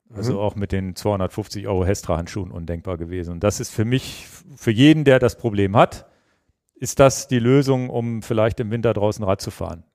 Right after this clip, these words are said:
Speaker 1: Weil Oberkörper und alles ist immer irgendwie warm, das, da gewöhnt man sich dran.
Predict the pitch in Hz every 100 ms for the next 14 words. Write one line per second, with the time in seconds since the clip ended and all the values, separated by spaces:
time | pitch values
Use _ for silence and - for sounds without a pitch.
0 | _ - 92 92 123 127 135 - 123 127
1 | 117 107 104 - _ _ 107 - 107 107
2 | 113 - 139 175 151 147 127 120 131 135
3 | 113 - 113 98 95 139 151 139 139 -
4 | 131 131